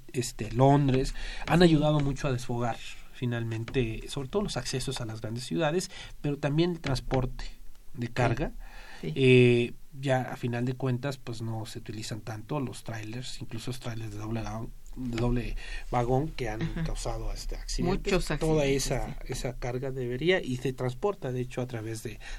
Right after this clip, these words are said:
Speaker 1: trenes de cercanía o trenes de largo itinerario. Eso
Speaker 2: Sí.
Speaker 1: sí, finalmente. Y del Metrobús, pues es cuestión también,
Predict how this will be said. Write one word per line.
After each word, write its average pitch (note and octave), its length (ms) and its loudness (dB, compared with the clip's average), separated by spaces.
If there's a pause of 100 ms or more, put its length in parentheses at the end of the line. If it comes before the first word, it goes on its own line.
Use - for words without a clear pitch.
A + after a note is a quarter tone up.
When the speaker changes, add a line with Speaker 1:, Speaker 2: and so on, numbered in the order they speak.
Speaker 1:
trenes D3 300 4
de C#3 60 0
cercanía D#3+ 480 0
o B2 100 -2
trenes A2+ 320 0
de A2+ 80 -2
largo A2 260 -2
itinerario. C#3+ 540 0 (420)
Eso - 160 -4
Speaker 2:
Sí. C#3+ 220 -2
Speaker 1:
sí, C#3 260 0
finalmente. B2 580 0
Y B2 100 4
del C3 160 6
Metrobús, D#3+ 440 2 (540)
pues A#3 200 10
es A#3 120 8
cuestión E3 380 6
también, C3+ 480 4